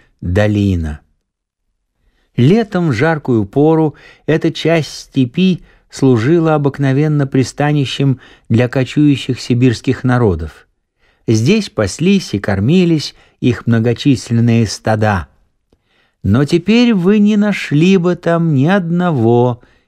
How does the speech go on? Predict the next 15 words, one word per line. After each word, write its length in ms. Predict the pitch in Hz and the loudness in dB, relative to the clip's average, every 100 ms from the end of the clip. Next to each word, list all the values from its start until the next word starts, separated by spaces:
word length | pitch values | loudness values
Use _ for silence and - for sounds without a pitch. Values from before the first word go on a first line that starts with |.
| _ | _
из 200 | 107 95 | -2 0
этих 380 | 120 135 127 - | 0 0 -4 -2
мирных 500 | 101 117 113 117 - | 0 0 0 -2 -4
кочевников. 960 | 117 104 - 101 98 95 92 92 - _ _ _ _ _ _ | -8 -6 -2 0 2 -2 -4 -8 -10 _ _ _ _ _ _
И 80 | 92 | -2
однако 840 | 101 95 98 101 104 110 104 101 _ _ _ | 0 0 0 0 -2 -2 -2 -2 _ _ _
степь 640 | - - - 92 107 143 - _ - | -20 -8 -2 2 2 0 -6 _ -8
не 180 | 98 104 | -2 0
была 360 | 101 98 113 | 2 2 0
пустынна. 840 | 143 139 107 - 117 170 170 117 82 _ _ | -2 -6 -8 -6 -2 0 0 -2 -6 _ _
Напротив, 1000 | 95 117 131 117 123 139 165 - 175 92 _ _ _ | -2 0 0 0 2 2 0 -4 -10 -10 _ _ _
там 280 | 117 143 151 | -2 0 0
царило 440 | - 139 151 156 | -2 0 2 0
необычайное 800 | 151 147 135 131 - 175 185 185 | 0 2 0 0 -2 -2 -2 -2
оживление, 640 | 170 175 170 147 107 95 | -4 -2 0 0 2 0